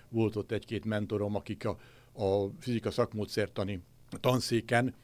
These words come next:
ö, még ezen belül külön foglalkoztak fizika történettel, és aztán hát ők hívták fel a figyelmemet, hogy a eredeti műveket kell elolvasni, a kéziratoknak nézzünk utána, az eredeti kísérletnek, kísérleti berendezésnek,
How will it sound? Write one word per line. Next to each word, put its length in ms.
ö, 120
még 400
ezen 320
belül 240
külön 260
foglalkoztak 600
fizika 280
történettel, 560
és 120
aztán 200
hát 140
ők 200
hívták 380
fel 140
a 60
figyelmemet, 600
hogy 160
a 100
eredeti 560
műveket 480
kell 160
elolvasni, 600
a 120
kéziratoknak 920
nézzünk 440
utána, 340
az 80
eredeti 460
kísérletnek, 640
kísérleti 480
berendezésnek, 840